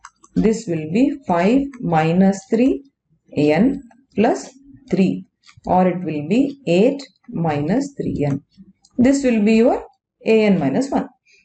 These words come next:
Now you subtract one minus two. You have to do that to find D. So five minus three N minus eight minus three N. See, you have to write minus with the bracket. If you forget to write the bracket, then your answer is wrong.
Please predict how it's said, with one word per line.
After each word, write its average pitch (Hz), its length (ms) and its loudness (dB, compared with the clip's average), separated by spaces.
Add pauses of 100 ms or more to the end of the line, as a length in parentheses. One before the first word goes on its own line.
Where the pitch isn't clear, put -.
(160)
Now 254 140 2
you 339 100 0
subtract 294 500 0
one 247 320 0 (220)
minus 190 460 2
two. 226 240 -4 (100)
You 220 120 0
have 226 160 2
to 240 80 -2
do 202 120 -2
that 143 260 -6
to 214 80 0
find 202 320 2
D. 175 180 -4 (1400)
So 240 260 -2
five 233 440 0
minus 208 540 -4
three 180 320 -4
N 160 320 -4
minus 196 500 0 (920)
eight 185 420 2 (100)
minus 151 680 -4
three 139 340 -2
N. 151 260 -4 (960)
See, 247 240 2
you 226 100 4
have 214 260 0
to 254 80 2
write 226 300 0
minus 208 580 0
with 190 200 -2
the 196 100 2
bracket. 175 680 -2
If 190 200 -4
you 226 200 -2
forget 247 460 0
to 277 60 0
write 226 260 2
the 202 100 2
bracket, 185 460 -2
then 196 160 2
your 190 180 0
answer 160 240 -4
is 196 220 -4
wrong. 143 160 -12